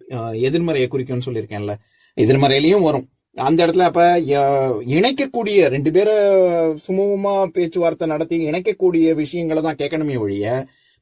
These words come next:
பிரிக்கக்கூடிய விஷயங்களை நம்ம, அ, என்கரேஜ் பண்ணக்கூடாது, ஆதரிக்கக்கூடாது அப்படிங்கிறது ஒரு பொருள். இன்னொன்னு, தையல் சொல் கேளேல் அப்படின்னா, அ, புனை-, அதாவது ஒரு புனைய-, புனைஞ்சு சொல்வது அப்படின்னு அர்த்தம். அ, ரொம்ப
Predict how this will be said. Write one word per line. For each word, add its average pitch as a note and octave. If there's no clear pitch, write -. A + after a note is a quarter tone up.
பிரிக்கக்கூடிய B3
விஷயங்களை F3
நம்ம, F#3
அ, E3
என்கரேஜ் F3
பண்ணக்கூடாது, C#3
ஆதரிக்கக்கூடாது B2+
அப்படிங்கிறது F#3
ஒரு D3+
பொருள். C3
இன்னொன்னு, G3
தையல் G#3
சொல் G#3
கேளேல் D#3+
அப்படின்னா, B2
அ, D3
புனை-, F#3
அதாவது E3
ஒரு C3
புனைய-, G#3+
புனைஞ்சு B3
சொல்வது D3
அப்படின்னு C#3
அர்த்தம். -
அ, D3+
ரொம்ப D#3